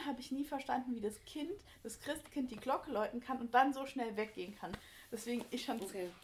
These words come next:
Speaker 1: das war für
Speaker 2: Also,
Speaker 1: mich so ein bisschen
Speaker 2: als Kind hatte ich nie so einen Brauch. Für mich war irgendwie immer klar, die Geschenke kommen nicht vom Christkind.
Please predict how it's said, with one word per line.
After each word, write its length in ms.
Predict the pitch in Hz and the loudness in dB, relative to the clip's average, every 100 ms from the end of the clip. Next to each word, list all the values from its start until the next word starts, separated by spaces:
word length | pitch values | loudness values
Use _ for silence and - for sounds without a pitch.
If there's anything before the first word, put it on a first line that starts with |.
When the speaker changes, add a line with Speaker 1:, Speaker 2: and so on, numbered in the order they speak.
| - | -6
Speaker 1:
das 180 | 233 233 | 0 6
war 200 | 226 202 | 6 6
für 80 | |
Speaker 2:
Also, 160 | 208 240 | 4 4
Speaker 1:
mich 160 | 247 - | 2 4
so 80 | |
ein 80 | 247 | 2
bisschen 420 | 247 254 - 247 - - - - | 2 -2 -2 -2 -4 -18 -20 -10
Speaker 2:
als 220 | 196 196 - | -6 -6 -4
Kind 320 | 233 240 220 | -6 -4 -6
hatte 160 | 185 | -6
ich 80 | 180 | -6
nie 260 | 190 220 208 | -2 -2 0
so 100 | 180 | -2
einen 120 | 175 | -2
Brauch. 300 | 175 160 156 - - - - - - - | -4 -4 -6 -16 -20 -20 -20 -20 -20 -12
Für 100 | - | -4
mich 240 | 208 214 - | -2 -2 -4
war 100 | - | -6
irgendwie 280 | 180 - - | -6 -6 -4
immer 160 | 254 | -4
klar, 340 | 247 170 175 208 - - - - - - - | -4 -8 -8 -10 -14 -20 -20 -20 -20 -20 -12
die 40 | 185 | -6
Geschenke 460 | - 208 214 240 247 - - - - - - - - - _ _ _ - - - - - - - | -2 -2 -2 -4 -6 -14 -20 -20 -20 -20 -20 -20 -20 -20 _ _ _ -20 -20 -20 -20 -20 -20 -8
kommen 220 | 196 185 | -6 -4
nicht 160 | 185 185 | -6 -6
vom 120 | 180 | -10
Christkind. 480 | - 180 - 180 | -8 -10 -10 -16